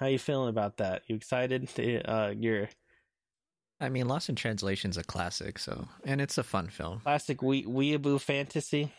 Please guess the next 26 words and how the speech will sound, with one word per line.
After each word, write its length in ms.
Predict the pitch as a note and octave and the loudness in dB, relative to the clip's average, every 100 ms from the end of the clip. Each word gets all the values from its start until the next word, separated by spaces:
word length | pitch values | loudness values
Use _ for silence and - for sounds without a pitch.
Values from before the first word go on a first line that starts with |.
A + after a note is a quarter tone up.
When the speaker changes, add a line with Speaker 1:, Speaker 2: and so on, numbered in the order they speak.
| - | -4
Speaker 2:
Kylie 260 | - B2 B2+ | 0 4 4
and 80 | A2+ | 6
I 140 | A2 | 4
went 160 | A2+ A2 | 4 4
to 100 | A2+ | 2
see 160 | - A2+ | 4 4
it 60 | |
in 120 | G#2+ | 6
L 200 | G#2+ G2+ | 6 6
A. 320 | G#2+ G#2+ G#2+ A#2 - - - _ _ _ _ _ _ _ _ _ _ _ | 8 8 6 0 -14 -20 -20 _ _ _ _ _ _ _ _ _ _ _
Not, 300 | G#2+ G#2+ - - | -4 -4 -4 0
uh, 300 | A#2+ G#2+ G#2+ | 2 4 4
we 120 | B2 | 4
went 140 | C#3 - | 4 2
to 100 | C3+ | 0
see 140 | - | 2
it 60 | B2+ | 2
in 100 | A#2+ | 2
L 180 | A2 A2+ | 4 4
A 100 | A2+ | 4
maybe 260 | G#2+ A2 | 4 2
two 220 | G2+ - A#2 | 0 2 2
to 60 | |
three 220 | - B2 | 2 2
years 200 | G#2+ A#2+ | 2 0
ago, 280 | C#3+ D3 D3 | 0 0 -2